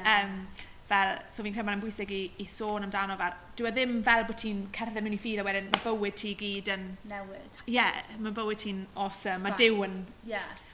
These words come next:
Speaker 1: ma' Duw yn edrych ar ôl ti, ond hefyd, like, ma' Duw wedi rhoi ewyllys rhydd i ni gyd,
Speaker 2: Mm.
Speaker 1: fel dyma'r holl reswm bod byd ni'n corrupt, yym, yn y ffordd o fel, alle Duw wedi neud ni gyd yn Cristnogion tas fe di moyn, achos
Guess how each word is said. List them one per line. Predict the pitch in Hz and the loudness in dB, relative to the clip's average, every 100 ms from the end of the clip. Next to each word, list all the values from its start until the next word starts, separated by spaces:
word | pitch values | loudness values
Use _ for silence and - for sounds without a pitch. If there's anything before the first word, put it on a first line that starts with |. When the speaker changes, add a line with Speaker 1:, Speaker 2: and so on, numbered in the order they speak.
| - | -4
Speaker 1:
ma' | |
Duw | 269 311 262 | 2 6 8
yn | |
edrych | 233 233 240 | 8 6 2
ar | 226 | 0
ôl | 226 | 0
ti, | 220 202 | 0 0
ond | 190 | 2
hefyd, | 208 196 190 | 2 2 2
like, | 196 180 - - - - - - - - | 0 -2 -10 -16 -18 -18 -18 -18 -14 0
ma' | 214 | 2
Duw | 233 233 | 4 2
wedi | 240 220 | 2 2
rhoi | 220 214 202 196 202 - | 4 6 4 2 -2 -2
ewyllys | 208 - 208 - | -2 -2 -2 -2
rhydd | 220 202 190 | 0 0 -2
i | |
ni | 190 | -4
gyd, | 190 180 190 247 254 | -4 -4 -2 -4 -2
Speaker 2:
Mm. | 285 285 | -2 2
Speaker 1:
fel | 202 196 | 2 2
dyma'r | 208 202 190 | 0 -2 0
holl | 202 196 190 185 - - - - - - - 240 | -2 -2 -4 -8 -12 -14 -14 -14 -16 -12 -10 -4
reswm | 220 - 196 | -2 -2 -4
bod | 202 | -4
byd | - 185 | -6 -6
ni'n | 190 180 | -6 -4
corrupt, | 196 196 - - - | -4 -4 -6 -12 -4
yym, | 156 214 247 - - - 196 190 190 185 | -2 -2 -2 -8 -16 -2 2 2 0 -2
yn | 202 | -4
y | |
ffordd | 196 220 202 | 0 0 0
o | 196 | -2
fel, | 190 185 180 - - - - - - | 0 0 0 -8 -16 -18 -18 -18 -8
alle | 226 254 | -6 -4
Duw | 277 262 | -2 0
wedi | 220 | 0
neud | 214 214 | 0 0
ni | 202 | 0
gyd | 202 190 | -2 -4
yn | 190 | -4
Cristnogion | 196 214 202 185 | -4 -4 -2 -4
tas | 190 | -4
fe | - | -6
di | 185 | -6
moyn, | 196 180 - | -2 -2 -2
achos | 190 - 190 - - | -6 -6 -2 -2 -2